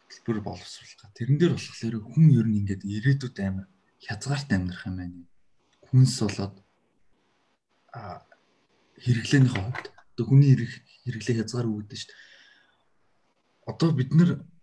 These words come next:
7 тэр 7.5 тэр хүнтэй дэлхийд байна. Энэ энэ чигээр цаашаа үржүүл баг баг 30-50 жилд долоон дэлхий бэжж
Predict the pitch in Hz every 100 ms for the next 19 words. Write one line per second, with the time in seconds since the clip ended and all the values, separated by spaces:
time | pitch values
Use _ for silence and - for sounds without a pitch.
0 | _ - - - - - _ _ _ _
1 | _ _ _ _ - 101 156 156 120 104
2 | 101 120 151 113 104 - 107 107 - -
3 | 92 - _ - 98 - 98 92 - -
4 | - 92 90 95 90 85 _ _ _ _
5 | _ _ 120 131 143 - 143 151 135 123
6 | 113 123 117 - 101 90 - - - -
7 | - 107 - 131 127 - - 98 107 104
8 | - _ - - _ _ - - _ -
9 | _ _ - 104 95 113 110 104 - -
10 | - 151 139 - 120 131 117 110 - -
11 | _ - _ - - _ _ _ - 101
12 | 131 185 170 - - 131 113 92 - _
13 | _ - - _ 110 110 107 107 -